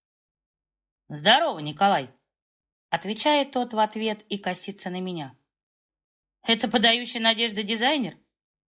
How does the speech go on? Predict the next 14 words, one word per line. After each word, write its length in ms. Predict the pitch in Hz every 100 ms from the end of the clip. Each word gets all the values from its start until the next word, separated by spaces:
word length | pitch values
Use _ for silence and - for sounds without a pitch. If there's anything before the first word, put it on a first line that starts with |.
| _ _ _
Николай 380 | 165 165 233 294
кивает, 600 | 320 330 247 180 170 160
с 80 | -
улыбкой 380 | 170 170 - 175
глядя 360 | 151 170 160 156
на 100 | 156
меня. 400 | 160 151 147 _ _ _ _ _ _ _ _ _ _ _
"Влада, 480 | 135 147 151 143 151
познакомься. 960 | 175 180 226 247 175 143 131 - 147 - _ _ _ _ _ _ _
Это 360 | 165 143 - 151
Рамиль", — 580 | 190 226 156 147 - _ _ _ _ _ _ _ -
говорит, 540 | 208 208 220 220 -
приобнимая 680 | - 220 214 254 226 156 135
меня. 400 | 143 143 127